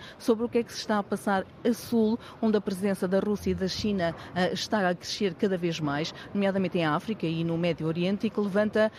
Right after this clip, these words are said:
eh, novas, eh, necessidades e, e, sobretudo, a necessidade de cre-, de criar, eh, parcerias na luta contra o terrorismo, eh, para evitar que,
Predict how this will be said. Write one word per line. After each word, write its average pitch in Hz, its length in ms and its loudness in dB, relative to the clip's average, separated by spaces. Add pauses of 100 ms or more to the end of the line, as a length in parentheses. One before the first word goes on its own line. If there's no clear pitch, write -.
(160)
eh, 196 140 2
novas, 202 640 2
eh, 190 80 2
necessidades 190 800 0
e, 202 260 2
e, 190 160 0
sobretudo, 226 440 0
a - 20 4
necessidade 220 400 0
de - 40 -14
cre-, 214 440 0
de 165 80 -4
criar, 220 320 2 (260)
eh, 196 100 6
parcerias 240 720 2
na 220 100 4
luta 226 280 4
contra 175 460 2
o 165 140 2
terrorismo, 220 580 4 (260)
eh, 190 160 6
para 233 240 4
evitar 226 600 2 (300)
que, 170 160 4